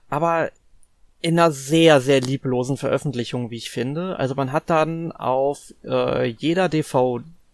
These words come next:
D, ich überleg mal, ob es nur eine D V D oder vielleicht sogar zwei Datenträger waren pro Veröffentlichung,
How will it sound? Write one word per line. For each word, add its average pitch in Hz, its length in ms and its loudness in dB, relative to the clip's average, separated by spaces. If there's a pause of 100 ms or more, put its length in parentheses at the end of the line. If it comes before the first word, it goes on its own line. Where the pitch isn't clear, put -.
(300)
D, 147 120 4
ich 185 180 -2
überleg 131 260 2
mal, 151 100 4
ob 131 120 2
es 135 140 -4
nur - 160 0
eine 151 240 0
D 185 100 2
V 170 180 2
D 160 200 -2
oder 143 260 0
vielleicht 127 240 -2
sogar 123 220 -2
zwei - 340 2
Datenträger 165 720 0
waren 147 240 -2
pro - 140 -14
Veröffentlichung, 156 680 -6